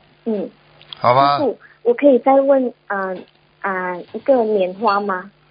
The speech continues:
Speaker 2: 棉花讲吗？棉花。
Speaker 1: 啊，一二六一一男。
Speaker 2: 一二六一一。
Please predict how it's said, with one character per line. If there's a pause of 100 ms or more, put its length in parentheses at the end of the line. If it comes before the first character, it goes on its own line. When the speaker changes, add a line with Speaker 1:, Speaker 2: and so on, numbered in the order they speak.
(640)
Speaker 2:
棉
花
讲
吗？
棉
花。 (1200)
Speaker 1:
啊，
一
二
六 (100)
一 (120)
一 (500)
男。 (320)
Speaker 2:
一
二
六
一
一。